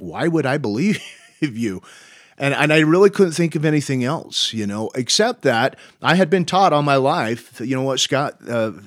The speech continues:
in our family, we don't act like that. Or in my, in our family, we don't say those kinds of things. In our family, we don't lie,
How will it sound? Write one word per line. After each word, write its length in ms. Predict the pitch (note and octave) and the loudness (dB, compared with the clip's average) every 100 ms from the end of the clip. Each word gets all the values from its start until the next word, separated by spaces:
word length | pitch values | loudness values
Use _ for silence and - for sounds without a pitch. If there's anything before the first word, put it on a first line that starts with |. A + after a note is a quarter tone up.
| - - | -14 -8
in 100 | C3+ | -6
our 120 | D3 | -6
family, 360 | D#3+ E3+ E3+ | -6 -4 -2
we 140 | D#3+ D3+ | 0 0
don't 240 | D3 D3 | -2 -4
act 240 | C#3+ D3 G#2 | -4 -6 -8
like 200 | E2+ - | -10 -10
that. 220 | E2 E2 | -12 -8
Or 120 | F#2+ | -8
in 100 | G#2+ | -6
my, 180 | A2 A2+ | -6 -6
in 100 | A#2+ | -6
our 120 | C3+ | -6
family, 360 | - C#3 C#3 C3+ | -6 -6 -4 -2
we 160 | C#3 | 0
don't 200 | C#3 C#3 | -2 -2
say 240 | - C#3 C#3 | -2 -2 -2
those 220 | G#2+ - | -6 -8
kinds 240 | G2+ F#2+ | -10 -12
of 60 | D#2+ | -12
things. 220 | F#2+ E2 | -12 -12
In 100 | G2 | -10
our 120 | G#2+ | -10
family, 420 | B2+ B2+ C3+ C3 | -8 -8 -6 -6
we 140 | B2+ C3 | -4 -4
don't 240 | C3 B2+ | -4 -2
lie, 300 | B2 A#2 E2 | -2 -4 -6